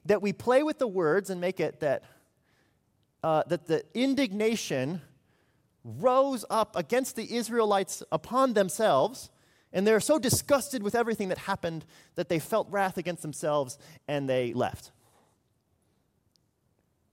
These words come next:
All right, that is some wordplay. Uh, and that's just, n-, no.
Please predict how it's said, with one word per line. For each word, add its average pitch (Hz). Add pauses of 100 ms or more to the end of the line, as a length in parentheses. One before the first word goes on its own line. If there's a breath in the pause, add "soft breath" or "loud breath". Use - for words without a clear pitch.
(280)
All 113
right, 101
that 139
is 120
some 101
wordplay. 104 (560 loud breath)
Uh, 131
and 120
that's 120
just, -
n-, 120
no. 123